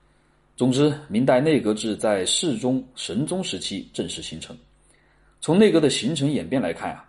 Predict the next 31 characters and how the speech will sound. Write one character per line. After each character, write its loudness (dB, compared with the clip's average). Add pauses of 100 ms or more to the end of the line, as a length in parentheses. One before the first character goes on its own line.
内 0
阁 -6
是 -6
皇 -8
权 -10
不 -10
可 -12
缺 -4
少 -6
的 -12
辅 -14
助， -14 (500)
它 2
是 2
以 0
亲 -4
近 -4
皇 -4
帝， -2 (160)
在 0
皇 0
权 -2
的 0
直 -6
接 0
扶 -8
持 -8
下 -4
运 -10
作 -8
的。 -18